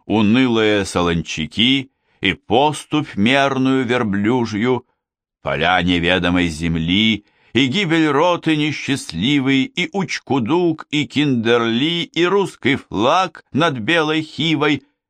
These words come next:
Что с вами? Так нога болит. Подагра? Нет, сквозная рана —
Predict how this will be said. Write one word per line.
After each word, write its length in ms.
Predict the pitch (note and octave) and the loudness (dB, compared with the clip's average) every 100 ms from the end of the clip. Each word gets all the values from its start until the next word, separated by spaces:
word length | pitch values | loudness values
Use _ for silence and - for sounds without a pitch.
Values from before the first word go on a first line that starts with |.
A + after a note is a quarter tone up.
| _ _ _ _ | _ _ _ _
Что 400 | - - F#3+ G3+ | -12 -2 0 0
с 160 | - | -2
вами? 600 | B2+ G#2 B2+ G#2+ D#2 - _ _ _ _ _ _ _ _ _ - | -2 2 2 2 -2 -8 _ _ _ _ _ _ _ _ _ -2
Так 280 | A2 G#2+ F#2+ | 0 0 2
нога 460 | F#2 F2 F2 A2+ | 0 2 2 0
болит. 500 | F2 D2 - G#1 - _ _ _ _ _ _ _ _ _ _ _ | 0 -4 -6 -10 -14 _ _ _ _ _ _ _ _ _ _ _
Подагра? 680 | B2+ D3+ F3+ B3 C#3 D2 - _ _ _ _ _ _ _ _ _ _ - | 0 0 0 0 0 -2 -4 _ _ _ _ _ _ _ _ _ _ -14
Нет, 580 | C#2 D2 D#2+ E2 D#2+ - | -8 -4 -2 -2 -4 -8
сквозная 1120 | - - D#2+ F2+ D#2 F2 F2+ G#2+ G#2+ G2+ G#2 | -14 -6 -2 -2 -2 -2 2 2 2 2 0
рана — 800 | F#2 F#2 G2+ A#2 A#2 G2+ F#2 | 0 2 4 4 2 2 0